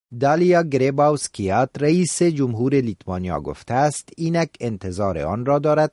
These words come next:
تا در اجلاس بیست و هفتم جون در بروکسل، اوکراین و اتحادیه اروپا قرارداد همکاری‌های تجارتی را امضا کنند. کیف و بلاک اتحادیه اروپا بخش‌های سیاسی مربوط به آن را قبلاً امضا کرده‌اند.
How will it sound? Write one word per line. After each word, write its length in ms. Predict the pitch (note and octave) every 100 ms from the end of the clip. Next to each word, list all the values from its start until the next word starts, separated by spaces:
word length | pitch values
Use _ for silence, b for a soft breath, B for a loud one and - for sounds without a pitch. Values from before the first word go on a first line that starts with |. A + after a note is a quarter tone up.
| _
تا 140 | D#3 D#3+
در 220 | D3 B2+
اجلاس 540 | A2 G#2+ A2 C#3 C#3+ D#3+
بیست 320 | C#3 A#2 -
و 40 |
هفتم 440 | F2+ F2 - D#2+ D#2+
جون 300 | D2+ E2+ C#2+
در 160 | D2+
بروکسل، 600 | D2 F2 A2 - D#3 E3+ - _
اوکراین 500 | D3+ D3 - F3+ F#3
و 60 | F3
اتحادیه 640 | C#3+ - A#2 A#2+ C3 D3
اروپا 380 | B2+ A2 - C3+
قرارداد 520 | - C#3 C#3 D#3 E3
همکاری‌های 840 | C#3+ G#2+ A2+ G2+ G2 F2+ G2 B2+
تجارتی 580 | C3 G#2+ F#2+ D#2+ D#2+ -
را 140 | A#2 A#2
امضا 420 | - C#3+ D3 D3
کنند. 380 | - C#2 A#1+ G2 _ _ -
کیف 340 | F3 F3 -
و 100 | C#3
بلاک 360 | A2 A#2 B2+ A#2+
اتحادیه 560 | G2 - E2 E2+ E2+ D2
اروپا 380 | D2+ - A2+ D3+
بخش‌های 720 | D3 C3 - - D#3 E3 D3+
سیاسی 500 | - B2+ G2+ A#2+ A#2
مربوط 420 | G2+ D#2+ D2 -
به 60 |
آن 220 | D#2 G#2 A#2
را 160 | B2 -
قبلاً 440 | C3 B2+ C3+ C3 -
امضا 320 | A#2 B2 D3
کرده‌اند. 520 | B2 D2+ C#2+ - C3